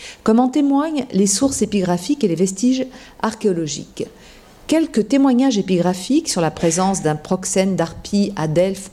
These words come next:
en cent quatre-vingt-onze, cent quatre-vingt-dix avant Jésus-Christ attestent par exemple son rayonnement jusqu'au début du deuxième siècle,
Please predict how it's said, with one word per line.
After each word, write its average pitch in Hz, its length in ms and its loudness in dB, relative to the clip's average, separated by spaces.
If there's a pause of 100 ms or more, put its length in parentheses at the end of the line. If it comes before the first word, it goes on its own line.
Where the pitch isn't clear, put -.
en 156 120 -2
cent 214 240 0
quatre-vingt-onze, 180 680 -2
cent 160 180 -4
quatre-vingt-dix 160 720 -2 (260)
avant 160 240 -4
Jésus-Christ 180 520 -2
attestent 202 460 -2
par 151 180 -4
exemple 190 400 -2
son 165 200 -2
rayonnement 156 580 0 (380)
jusqu'au - 300 0
début 180 240 2
du 269 120 2
deuxième 202 320 2
siècle, - 480 -6